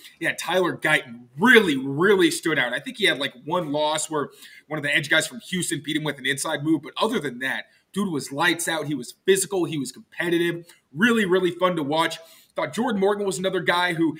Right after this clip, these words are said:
had a lot of good moments. It wasn't perfect. I know there was one rep where a lot of people were saying that he won and it looked kinda like a hold.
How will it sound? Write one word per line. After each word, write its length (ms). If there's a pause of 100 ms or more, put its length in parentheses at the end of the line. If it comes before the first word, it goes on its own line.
(160)
had 120
a 40
lot 240
of 40
good 140
moments. 340
It 40
wasn't 340
perfect. 400
I 60
know 160
there 100
was 160
one 220
rep 200
where 100
a 40
lot 160
of 60
people 240
were 80
saying 240
that 100
he 140
won 180
and 80
it 80
looked 260
kinda 140
like 120
a 40
hold. 400